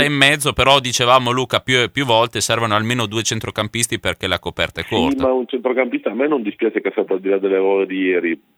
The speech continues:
Speaker 1: non sta bene, si vede, è ancora indietro, però dico,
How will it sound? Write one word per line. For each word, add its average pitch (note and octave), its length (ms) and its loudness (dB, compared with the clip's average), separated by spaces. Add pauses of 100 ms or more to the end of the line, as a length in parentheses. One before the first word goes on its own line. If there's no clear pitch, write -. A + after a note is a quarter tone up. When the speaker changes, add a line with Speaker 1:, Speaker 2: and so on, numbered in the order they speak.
(160)
Speaker 1:
non D#2 180 -6
sta E2 160 -2
bene, E2 380 -2
si D#2+ 80 -10
vede, D#2 800 -4
è C#2 60 -16
ancora D2+ 420 -4
indietro, D#2 400 -6 (360)
però G#2+ 400 2 (260)
dico, G2 360 -2